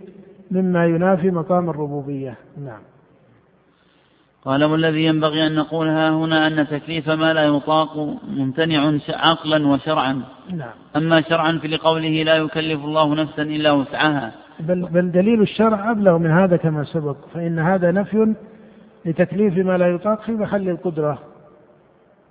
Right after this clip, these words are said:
Speaker 1: فمن باب أولى ما ليس محلا للقدرة، نفي تكليف، التكليف فيما لا يطاق مما هو محل للقدرة أصلًا، وإنما عرض عارض كالمريض، فمن باب أولى ما ليس محلا للقدرة أصلًا،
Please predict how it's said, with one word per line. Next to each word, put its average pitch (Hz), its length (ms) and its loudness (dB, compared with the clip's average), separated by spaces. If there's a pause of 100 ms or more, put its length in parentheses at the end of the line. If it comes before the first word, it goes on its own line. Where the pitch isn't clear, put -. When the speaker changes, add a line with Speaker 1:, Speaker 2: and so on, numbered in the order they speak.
(140)
Speaker 1:
فمن 180 240 -2
باب 202 220 4
أولى 196 380 2
ما 185 140 2
ليس 190 220 2
محلا 190 600 2 (1000)
للقدرة، 175 520 0 (520)
نفي 170 300 2
تكليف، 185 540 2 (240)
التكليف 175 640 2 (720)
فيما 185 280 2
لا 208 120 6
يطاق 196 680 2
مما 196 360 0
هو 180 200 2
محل 185 360 -2
للقدرة 175 840 0
أصلًا، 202 340 -2
وإنما 185 400 0
عرض 180 340 2
عارض 165 460 4 (200)
كالمريض، 165 480 2 (1000)
فمن 180 180 -2
باب 202 200 4
أولى 202 320 0
ما 185 160 0
ليس 196 220 0
محلا 190 400 -2
للقدرة 180 480 -2
أصلًا، 165 460 -2